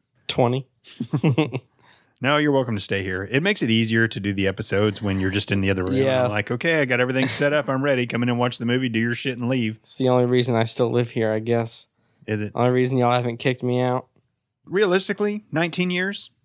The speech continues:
Speaker 2: I think we can do it.
Speaker 1: Yeah, then I guess we'll be the podcasting giant.
Speaker 2: Probably. We're,
Speaker 1: <laughs>
Speaker 2: we will outlast probably every other podcast if we're still doing this in nineteen years.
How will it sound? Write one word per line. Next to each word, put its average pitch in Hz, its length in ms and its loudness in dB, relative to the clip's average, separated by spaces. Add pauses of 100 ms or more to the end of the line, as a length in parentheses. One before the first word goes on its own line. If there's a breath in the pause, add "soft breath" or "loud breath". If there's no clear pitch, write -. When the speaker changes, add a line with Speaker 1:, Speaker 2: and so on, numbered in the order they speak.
(220)
Speaker 2:
I 185 60 -6
think 220 140 -4
we 135 80 0
can 110 100 0
do 92 120 0
it. 101 120 -6 (840)
Speaker 1:
Yeah, 170 300 2
then 165 200 2
I 165 80 2
guess 156 240 0
we'll 160 80 2
be 156 220 2
the 135 200 -8
podcasting 147 800 0
giant. 123 600 0 (480)
Speaker 2:
Probably. 113 400 2
We're, 131 220 2 (100)
Speaker 1:
<laughs> 120 100 -18
Speaker 2:
we 143 220 0
will 175 240 -2
outlast 127 640 0
probably 110 400 0
every 117 300 2
other 120 120 0
podcast 98 680 -4
if - 100 -10
we're 101 100 2
still 104 280 0
doing 98 300 2
this 92 260 0
in 95 100 -2
nineteen 87 400 -2
years. 78 320 -8